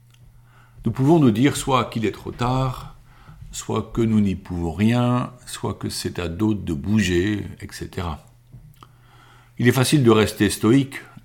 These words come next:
d'enfoncer la tête dans le col du manteau et de se dire que la tempête passera. Le pape, dans son cinquième chapitre de l'encyclique Laudato Si, Loué sois-tu,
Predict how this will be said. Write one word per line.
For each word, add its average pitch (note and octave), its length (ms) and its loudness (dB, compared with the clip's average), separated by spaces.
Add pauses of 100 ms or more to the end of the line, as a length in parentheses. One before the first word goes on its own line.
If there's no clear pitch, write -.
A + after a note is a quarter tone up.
(160)
d'enfoncer G#2 480 -2
la F#2 100 2
tête G#2+ 260 -2
dans F#2+ 140 -4
le F#2 100 -4
col F#2 240 -2
du F2+ 120 -2
manteau F2+ 440 0
et G2 40 2
de F2 100 -2
se - 160 -6
dire F#2+ 400 -4 (640)
que - 100 -2
la F#2 140 0
tempête F#2 440 -4
passera. F2 800 -6 (1120)
Le G#2+ 100 0
pape, D3 200 4
dans B2+ 120 2
son C3 180 -2
cinquième C3 640 -2
chapitre B2+ 500 -4
de G#2+ 80 -6
l'encyclique G#2+ 580 -2
Laudato G2+ 560 -4
Si, C3+ 520 -6 (420)
Loué G#2 240 -2
sois-tu, - 720 -6